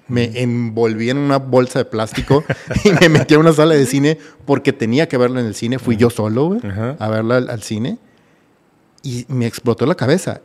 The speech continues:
Speaker 1: Y de ahí, ahorita que está a punto de estrenarse la dos, la he visto como diez veces. Y cada vez que la veo, le encuentro cosas diferentes, le encuentro cosas nuevas a la película.
Speaker 2: Y me atreveré a decir que en diez, quince años vamos a estar hablando de Denis Villeneuve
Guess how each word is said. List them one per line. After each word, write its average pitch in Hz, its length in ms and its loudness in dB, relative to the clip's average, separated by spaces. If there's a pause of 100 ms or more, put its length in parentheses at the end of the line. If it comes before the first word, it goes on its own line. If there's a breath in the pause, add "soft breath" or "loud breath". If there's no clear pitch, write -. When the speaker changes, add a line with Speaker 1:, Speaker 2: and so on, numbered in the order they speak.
Speaker 1:
Y 139 120 2
de 117 160 0
ahí, 123 460 -2
ahorita 123 480 -2
que - 80 -8
está 101 240 -8
a - 80 -6
punto 143 240 0
de 143 40 4
estrenarse 107 420 -4
la 117 140 0
dos, 143 300 0 (120)
la 110 160 -4
he 110 40 -4
visto 120 280 -6
como 123 320 -4 (140)
diez 120 280 -2
veces. 127 420 0 (340 soft breath)
Y 208 240 2
cada 220 320 2
vez 226 340 4 (280 soft breath)
que 170 100 -4
la 143 140 -2
veo, 160 300 2
le 160 120 2
encuentro 151 500 -2
cosas 196 460 -6
diferentes, 151 680 0 (200 soft breath)
le 135 100 -4
encuentro 139 380 -4
cosas 160 340 -4
nuevas 135 440 0
a 113 60 -4
la 101 80 -6
película. 101 420 -8 (520 soft breath)
Speaker 2:
Y 113 340 -6 (120)
me 107 160 -4
atreveré 107 400 -2
a 127 60 4
decir 135 260 -6
que - 100 -6
en 123 140 -4
diez, 127 240 -6
quince 147 380 -8
años 131 340 -8
vamos 113 240 -6
a - 20 -8
estar 110 240 -4
hablando 107 320 -4
de 104 220 -2
Denis 98 320 -8
Villeneuve 95 400 -6